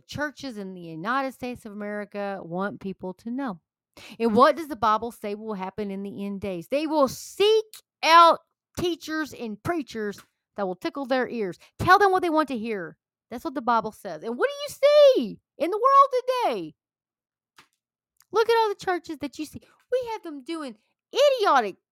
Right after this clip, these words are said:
stupid crap. They have, it's, <sighs> it just gets me so upset.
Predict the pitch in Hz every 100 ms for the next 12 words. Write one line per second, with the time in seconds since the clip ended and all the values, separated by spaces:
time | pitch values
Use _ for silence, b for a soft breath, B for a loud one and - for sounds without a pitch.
0 | _ _ - - _ 571 508 269 180 -
1 | 233 - 359 403 - - _ - 349 233
2 | _ _ _ _ _ _ _ 240 254 247
3 | 214 190 _ _ _ _ _ 220 214 196
4 | 170 175 - 165 - 185 165 - - 190
5 | 170